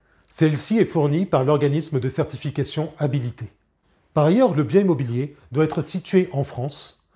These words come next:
ou dans une collectivité territoriale d'outre-mer.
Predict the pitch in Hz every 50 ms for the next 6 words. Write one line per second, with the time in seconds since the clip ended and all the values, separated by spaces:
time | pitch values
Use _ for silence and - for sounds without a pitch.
0 | _ _ _ _ - 175 156 180 180 165 165 185 175 - - 208 190 196 190 -
1 | - - 190 160 175 147 - 190 180 175 - - 208 208 185 196 - - 190 123
2 | 120 127 131 135 139 147 - 120 160 175 - - 160 135 120 110 92 90 - -
3 | -